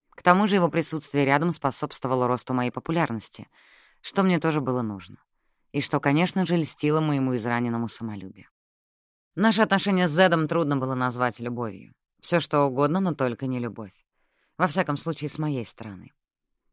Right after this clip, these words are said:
Но в Нью-Йорке мы с ним тусуемся в одних и тех же кругах. К тому же, и это, пожалуй, самое приятное из всего, когда мы с ним остаёмся наедине, то можем поболтать и на французском.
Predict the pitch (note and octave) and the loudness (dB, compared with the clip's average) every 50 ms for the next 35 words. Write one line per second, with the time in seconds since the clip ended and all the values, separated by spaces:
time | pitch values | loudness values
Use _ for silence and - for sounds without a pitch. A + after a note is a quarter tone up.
0 | _ _ - D#3 F3+ G3 F#3+ F3+ F#3+ F#3 F3 F3+ G3 G3+ F#3+ - F#3 D#3+ D#3+ - | _ _ -4 2 4 4 6 6 6 4 4 4 4 2 2 0 0 0 0 -2
1 | - D3+ C#3+ - D3+ - - E3+ E3+ F3 - - C3 B2+ C3 C3 D3+ D#3 - C#3 | -2 -4 -2 -2 -4 -6 -4 -4 -4 -4 -4 -2 0 0 0 0 -2 -4 -4 -6
2 | - C#3 C3+ A2+ A2+ C3 - - D#3 D3 - B2+ G2 - _ _ _ _ _ _ | -4 -4 -6 -6 -6 -10 -6 -6 -6 -4 -4 -6 -8 -8 _ _ _ _ _ _
3 | _ _ _ _ _ - - D3 C#3+ D3 E3+ F#3+ F3+ D3+ C#3+ C3+ C3 C3 - C#3 | _ _ _ _ _ 0 4 4 6 6 4 2 2 4 4 4 4 2 0 0
4 | - - C3 B2+ B2+ C#3+ C3+ C3 C3+ B2 - - D#3 C#3 C3 B2 A#2 G#2+ - A#2+ | 0 2 2 4 6 4 4 4 2 0 0 2 2 2 2 2 -2 -4 -2 -2
5 | B2+ B2 A#2 A2 - - A2 A2 - - - - B2+ C3 D#3+ F3+ F3+ _ _ _ | 0 0 0 -2 -2 -4 -8 -8 -8 -12 -8 -8 -4 -4 -2 -4 -4 _ _ _
6 | - - _ _ _ _ - - D3+ D3 D3+ D#3 D3 C#3+ - - D3 C3 C3 A#2+ | -20 -20 _ _ _ _ -2 0 0 4 4 4 4 2 0 -2 -2 -4 -4 -4
7 | - - C3+ C3 C3 B2 A#2 - B2+ B2+ B2+ B2+ A#2+ A#2 B2+ C3 C#3+ E3 F3+ F3+ | -4 -2 -2 0 0 -2 -4 -4 -4 -2 -2 -2 -2 -2 -2 0 0 0 -2 -4
8 | - _ _ _ _ _ _ _ _ - D3+ C#3+ C#3 C#3 C#3 C#3 F#3+ F3+ - D3+ | -6 _ _ _ _ _ _ _ _ -2 0 2 4 4 2 2 0 -2 -2 2
9 | C3+ C3+ B2 B2 - C3 B2+ - - - D3 D3 C#3+ - D3 C#3 C3 A#2 - - | 2 2 2 2 0 0 -2 -2 -4 -6 -4 -4 -4 -4 -6 -8 -8 -8 -8 -14
10 | F#2+ - - - F#2+ F#2+ | -18 -18 -18 -18 -18 -20